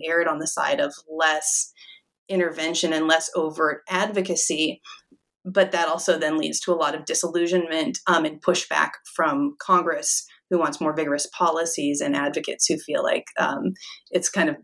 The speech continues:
just that double talk that they had gotten before and had seen before. Um, so you see this, you know, Eduardo Frei comes,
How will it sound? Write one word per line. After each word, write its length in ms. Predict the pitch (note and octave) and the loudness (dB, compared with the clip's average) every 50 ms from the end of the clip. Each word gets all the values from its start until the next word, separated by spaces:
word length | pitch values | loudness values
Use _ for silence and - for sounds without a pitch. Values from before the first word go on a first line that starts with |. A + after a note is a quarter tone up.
| _ _ | _ _
just 140 | - F3+ F#3 | -2 0 2
that 180 | F#3+ D3+ C#3 - | 0 -2 0 0
double 220 | D3+ C#3+ D3 C#3 | -2 -2 -2 -4
talk 360 | - - - - - - - - | -4 -2 -2 -2 -2 -2 -4 -8
that 120 | C3+ - | -6 0
they 240 | - D#3 C3+ C3+ C3+ - | 2 2 2 2 0 -4
had 100 | B2 - | -6 -2
gotten 320 | - D#3 C#3+ - F3+ E3 | 2 2 2 4 2 -2
before 540 | D3 D3+ - - - D3 C3 C#3 C#3 C#3+ - - | -2 -4 -6 -4 -2 0 0 2 0 0 -2 -2
and 180 | - C#3 - - | -2 -2 0 -2
had 140 | - C#3+ | -2 -4
seen 280 | - - D3+ C#3+ - - | -2 -2 0 2 2 2
before. 560 | - - - - - - - - - F#3+ - - - - - - - - - - | 0 -2 -6 -6 -2 0 2 2 2 0 -2 -8 -12 -10 -10 -10 -12 -12 -4 0
Um, 340 | F3 E3 D3+ C#3+ D3 - - | 2 4 4 4 0 -2 -4
so 120 | - - C4 | -2 0 2
you 120 | C4 C4+ | 2 2
see 180 | C4+ - D#4+ D#4 | 2 0 0 4
this, 240 | D4+ C#4+ C#4+ - A#3+ | 4 4 4 4 0
you 100 | A#3+ A3+ | 0 0
know, 100 | G3+ F#3+ | 2 0
Eduardo 460 | F#3+ G3 F#3+ F#3+ G3 G3 G3 G3 F#3+ | 0 0 0 2 2 2 2 0 -2
Frei 420 | F#3+ - - F3 F3 F3 F3 E3+ - - | -4 -4 -2 0 0 0 0 -2 -2 -2
comes, 500 | F3 E3 E3 D#3+ E3 D#3+ - - - | 0 0 2 0 0 -2 -2 -2 -2